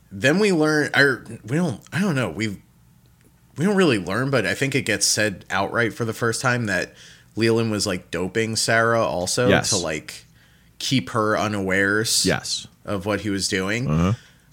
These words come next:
Speaker 1: Um, so yeah, a lot going on with that.
Speaker 2: Yeah, yeah, yeah. And, um,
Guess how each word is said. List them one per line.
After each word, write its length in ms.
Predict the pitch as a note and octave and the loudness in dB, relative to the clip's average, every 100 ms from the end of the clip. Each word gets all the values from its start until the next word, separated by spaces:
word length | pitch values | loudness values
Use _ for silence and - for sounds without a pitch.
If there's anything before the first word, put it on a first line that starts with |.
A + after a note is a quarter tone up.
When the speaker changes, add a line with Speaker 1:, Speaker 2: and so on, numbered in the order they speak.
| - A#2+ | -2 2
Speaker 1:
Um, 600 | A2 G#2+ G2+ F#2+ F#2+ F#2+ | 4 2 0 -4 -6 -8
so 160 | - - | -4 2
yeah, 300 | C#3+ D#3+ - - - - | 4 2 0 -12 -20 -4
a 40 | |
lot 160 | G#2 G#2+ | -2 0
going 220 | G#2+ F#2+ | -2 -4
on 200 | E2 D#2 | -6 -10
with 120 | - | -12
that. 240 | C2+ A#1+ - | -10 -10 0
Speaker 2:
Yeah, 360 | A3+ G3+ C#2 - - | 4 4 2 -4 -8
yeah, 240 | - A2 | -2 0
yeah. 240 | A#2+ F2+ D2+ | 2 0 -2
And, 360 | - F#2 F#2 D#2+ - - _ _ _ - | -4 -4 -2 -4 -12 -20 _ _ _ -10
um, 440 | E2 E2 D2 B1 | -4 -2 -2 -4